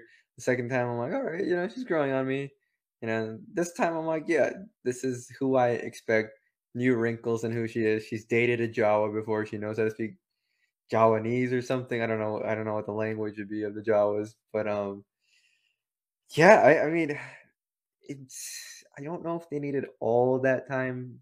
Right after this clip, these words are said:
building the starship and to tell us, like, "Oh, wow, Jawas will literally pick off scrap and not even scrap, but, like, take things off of ships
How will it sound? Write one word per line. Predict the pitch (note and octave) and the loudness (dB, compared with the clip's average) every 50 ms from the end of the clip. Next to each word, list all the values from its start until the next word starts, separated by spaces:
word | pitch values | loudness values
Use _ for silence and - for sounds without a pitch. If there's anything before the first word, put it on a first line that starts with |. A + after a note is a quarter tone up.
| _ _ | _ _
building | - A#2 A#2+ B2 A#2+ B2 B2 A#2+ | -2 -2 -2 0 -2 -4 -4 -6
the | A#2 A2+ | -6 -8
starship | - - A2+ A2+ A#2+ A#2+ A2+ - _ _ _ _ _ _ _ - B2+ B2 A#2+ F3+ - - - _ _ _ - | -6 -4 -4 -2 -2 -4 -6 -10 _ _ _ _ _ _ _ 0 2 2 2 0 -4 -14 -20 _ _ _ -8
and | B2 A2+ - | -8 -8 -2
to | - A2+ - | -2 -2 -4
tell | - _ - A#2+ A2+ A2+ A2+ | -2 _ 2 4 4 6 4
us, | A2+ | 4
like, | A2 A#2 - - | 2 0 0 0
"Oh, | D3+ D3+ | -2 -2
wow, | B2 B2+ C3+ C3 A#2 G2+ | -2 0 0 0 0 0
Jawas | - G#2+ G#2+ A2+ B2+ C3 B2 A#2 | 0 0 0 2 2 2 0 -2
will | G#2+ G#2+ G#2 | -6 -8 -8
literally | G#2 G#2 G#2+ A2+ A#2 B2 B2 A#2+ A#2+ | -8 -4 -2 0 0 2 0 0 -2
pick | A#2+ - - A#2+ A#2+ - | -2 -2 -6 -6 -4 -2
off | A#2 A2+ A2+ A2 - - | -2 -2 -2 -2 -6 -14
scrap | - - - A#2 G#2+ G#2+ A2 A2 A2 - | -20 -12 -6 -2 0 0 0 -2 -4 -6
and | A2+ G#2+ G#2+ G#2 - - _ _ | -8 -8 -8 -12 -14 -16 _ _
not | A2 A2 A#2+ C3 | -6 -4 -2 -2
even | C3 B2 A2+ | -2 -2 -4
scrap, | A2 - - B2+ B2 A#2 - - | -8 -6 0 2 4 4 2 0
but, | - B2 | -6 -6
like, | A2+ G#2+ G#2+ | -6 -6 0
take | - B2 B2 G2+ - | 0 0 0 0 -2
things | - A#2 A#2 A2+ G#2+ | -4 -4 -4 -2 2
off | A2+ A2+ A2+ A2+ | 2 2 2 2
of | A#2+ A#2 | -4 -6
ships | - A#2 A2+ A2 - - - | -2 0 0 0 -2 -10 -18